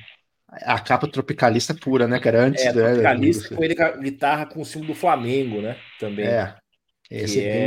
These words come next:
Speaker 1: bem bom
Speaker 2: é,
Speaker 1: também.
Speaker 2: essa, é, essa, o Flamengo estraga um pouco o disco, mas o disco
Speaker 1: <laughs>
Speaker 2: é, é um tempo, é, já tem País Tropical ali, né?
Speaker 1: É, também tem bastante sucessos, né?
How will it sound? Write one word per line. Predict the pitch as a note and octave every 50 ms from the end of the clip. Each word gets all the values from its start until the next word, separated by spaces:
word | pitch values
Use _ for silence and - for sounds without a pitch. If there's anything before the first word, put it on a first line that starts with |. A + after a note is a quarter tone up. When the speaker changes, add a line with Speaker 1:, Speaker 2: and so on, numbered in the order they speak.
| G#2+
Speaker 1:
bem | - B2
bom | B2 B2
Speaker 2:
é, |
Speaker 1:
também. | G#2+ C#3+ C#3 A#2 A2+ G#2 G2
Speaker 2:
essa, | G2+ - - - - - _ _ _ _ _
é, | B2 A#2 G#2+ G#2+
essa, | G#2 - B2 A#2+ - -
o | C3 A#2 A#2+
Flamengo | - B2+ A#2 A2 A#2+ B2+ C3+
estraga | C3+ - - B2 A#2+ A2+ A2+
um | A2
pouco | - A#2 G#2+ - C#3
o |
disco, | C3 A#2+ B2+ C3+ C3+ - C#3+
mas | C#3 C#3 C3+ C3+
o | C#3+ - C3
disco | A#2 A2+ B2 A#2+ A#2+ - C#3+
Speaker 1:
<laughs> | C3+ B2+ - D#3+ C3 G3+ F#3+ - - - D#3+ D#3+ - - G3 G3 - -
Speaker 2:
é, |
é | E4
um | F4 F#4+
tempo, | - G#3 G#3+ - G3 - -
é, | - E3+ G3 C#3+ G#2 -
já | C3+ C3
tem | B2+ - F3 G3+
País | G3+ F3+ D#3+ D#3 -
Tropical | - E3 E3+ - - - - C#3 C3+ D#3 D#3+ D3+ C#3 A#2+
ali, | A2 G#2 G#2 G#2+ A2+ B2 C#3+ D#3 C3+
né? | A2+ - D3+ - D#3+ D3+ D3 D3 C#3+ C#3
Speaker 1:
É, | C#3
também | C3 - C3 C3 B2+
tem | A#2+ D3 C#3+
bastante | D3 C#3+ C#3 - C#3+ C#3 -
sucessos, | F3+ F#3 - - D3+ C#3 C3+ B2 - - C3
né? | C3+ D3 D#3